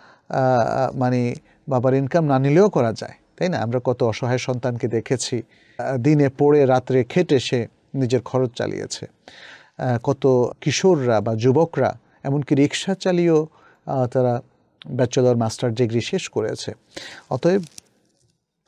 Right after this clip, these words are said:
কাজ করলেই যে পড়াশোনা পারসিউ করা যাবে না,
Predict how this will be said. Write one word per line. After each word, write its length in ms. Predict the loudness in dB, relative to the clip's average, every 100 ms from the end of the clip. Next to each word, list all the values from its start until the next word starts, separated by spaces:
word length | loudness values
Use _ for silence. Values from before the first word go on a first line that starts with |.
| -20 _
কাজ 240 | -2 -2 0
করলেই 320 | 4 6 6
যে 140 | 4
পড়াশোনা 420 | 4 2 2 0
পারসিউ 400 | 2 0 0 0
করা 200 | 2 4
যাবে 280 | 4 2 2
না, 180 | 0 -2